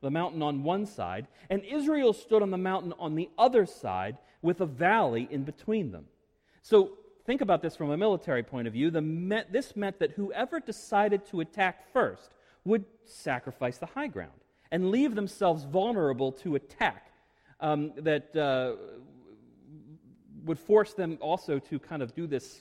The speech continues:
suicidal trek up their enemy's hill. The Philistines made the first move. They sent out a champion called Goliath, an intimidated war-, intimidating warrior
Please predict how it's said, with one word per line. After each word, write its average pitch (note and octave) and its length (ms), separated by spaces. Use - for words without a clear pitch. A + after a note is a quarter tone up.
suicidal D3+ 800
trek - 500
up C#3 160
their A#2 160
enemy's B2+ 380
hill. D3 280
The F3 80
Philistines G3+ 600
made E3+ 200
the - 80
first - 440
move. D3 440
They F3+ 120
sent A#3 460
out B2+ 240
a C#3+ 80
champion E3+ 640
called A2+ 260
Goliath, F#2 400
an D3 120
intimidated G3+ 680
war-, C3 280
intimidating E3+ 640
warrior C3+ 560